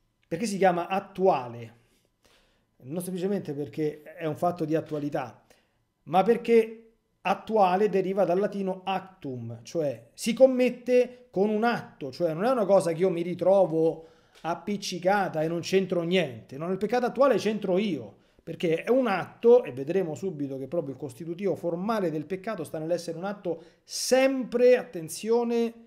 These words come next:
della volontà, eh? Quindi se non è coinvolta la volontà non si può nemmeno parlare di peccato. E <clears throat> attuale, quindi un atto fatto nel presente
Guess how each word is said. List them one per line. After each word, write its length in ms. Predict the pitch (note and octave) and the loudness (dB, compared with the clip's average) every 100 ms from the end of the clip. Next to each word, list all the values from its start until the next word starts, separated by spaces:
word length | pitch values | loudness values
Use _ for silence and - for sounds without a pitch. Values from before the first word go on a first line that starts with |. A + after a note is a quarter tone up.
| _ _ _ | _ _ _
della 300 | D#3 F#3+ G3+ | -2 2 4
volontà, 600 | F3 F3+ F3 E3+ A2+ G2 | 2 0 -2 -8 -14 -12
eh? 180 | C3 F3 | -4 -4
Quindi 240 | F3 D#3 C#3 | -4 -10 -8
se 160 | E3+ | -6
non 160 | F#3 G3+ | -4 -2
è 140 | A#3+ | -2
coinvolta 560 | A#3 A3 G#3+ A#3+ A#3 G#3 | -4 -4 -2 -4 -2 -2
la 80 | G3+ | 0
volontà 360 | G#3+ G#3+ A#3 | -2 -4 -4
non 140 | G#3+ F#3 | -6 -6
si 80 | |
può 100 | F3+ | -6
nemmeno 360 | G3 F#3+ A#3+ A#3 | -6 -4 -4 -4
parlare 540 | F3+ C#3+ C3 A2 A2 _ _ - | -6 -8 -12 -14 -18 _ _ -16
di 140 | C#3 | -14
peccato. 720 | B2+ A#2+ G#2+ - G3+ B3 - _ _ _ _ - | -14 -16 -20 -10 -6 -6 -10 _ _ _ _ -14
E 520 | D3+ B2+ A#2 A2 A#2 _ _ - | -12 -10 -12 -18 -20 _ _ -20
<clears throat> 500 | G3 - - - _ _ _ _ _ _ _ _ _ _ _ _ _ _ _ _ | -18 -16 -18 -20 _ _ _ _ _ _ _ _ _ _ _ _ _ _ _ _
attuale, 720 | B3+ B3+ - G#3 C#3+ B2+ C#3 | 0 0 2 2 2 -4 -4
quindi 220 | G3 F#3 | -2 -2
un 120 | C#4+ B3+ | 2 2
atto 440 | D3+ - - C#3 | 0 -6 -10 -10
fatto 760 | - C4 C4+ A#3 - C4 B3+ - | -2 2 2 0 6 6 6 -2
nel 180 | A3+ A#3 | 0 0
presente 720 | A#3+ A3+ G3 B2+ A#2 A2+ | 0 0 -2 -4 -14 -18